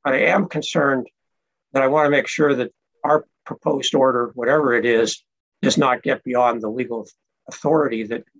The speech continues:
we are vested with under the Water Code. So I'll just note that, Mister Petrozelli, and, um, you know, at the appropriate time, I think it is important for you to do briefing on that.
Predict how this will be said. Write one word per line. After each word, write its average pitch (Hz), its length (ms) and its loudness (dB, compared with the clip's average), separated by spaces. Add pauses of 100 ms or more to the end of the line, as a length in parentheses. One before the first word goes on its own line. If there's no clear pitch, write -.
(240)
we 139 160 -6
are 113 100 0
vested 123 560 -2 (100)
with 113 260 -6
under 117 280 -6
the 107 220 -8 (160)
Water 120 320 -8
Code. - 260 -16 (160)
So - 220 -2 (460)
I'll 196 160 4
just 202 200 2
note 170 280 4
that, 135 220 0
Mister - 380 -4
Petrozelli, 127 640 -4
and, 117 160 -8 (480)
um, 117 280 -6 (300)
you 123 120 -10
know, 247 160 -2
at - 160 -4
the - 80 -6
appropriate - 460 -6
time, 127 240 -2
I 117 40 -4
think 135 200 -2
it 113 160 0
is 135 180 0
important 117 420 -2
for 117 140 -6
you 120 180 -6
to 113 60 -10
do 110 160 -12
briefing 120 460 -8
on 107 200 -8
that. 107 240 -10